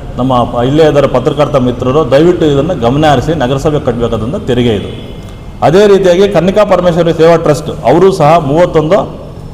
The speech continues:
ಲಕ್ಷಗಳಷ್ಟು ಪ-, ಇನ್ನೂ ಬಾಕಿ ಇಟ್ಕೊಂಡಿದ್ದಾರೆ. ಚನ್ನಕೇಶವ ಲಾಡ್ಜ್ ಅವರು ಸಹ ಹದಿನಾರು ಲಕ್ಷ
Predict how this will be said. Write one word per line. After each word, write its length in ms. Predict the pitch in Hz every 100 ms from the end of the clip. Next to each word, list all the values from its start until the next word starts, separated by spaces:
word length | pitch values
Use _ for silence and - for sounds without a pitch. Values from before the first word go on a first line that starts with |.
| - - - - - - -
ಲಕ್ಷಗಳಷ್ಟು 600 | 135 - 185 160 135 214
ಪ-, 180 | 214 151
ಇನ್ನೂ 160 | 139 185
ಬಾಕಿ 280 | 123 131 160
ಇಟ್ಕೊಂಡಿದ್ದಾರೆ. 800 | 139 127 120 107 113 123 110 - - -
ಚನ್ನಕೇಶವ 580 | 165 196 196 220 220 202
ಲಾಡ್ಜ್ 400 | 151 160 180 117 98 - - -
ಅವರು 260 | 135 202 202
ಸಹ 120 | 190
ಹದಿನಾರು 520 | 156 143 185 214 214
ಲಕ್ಷ 200 | 185 -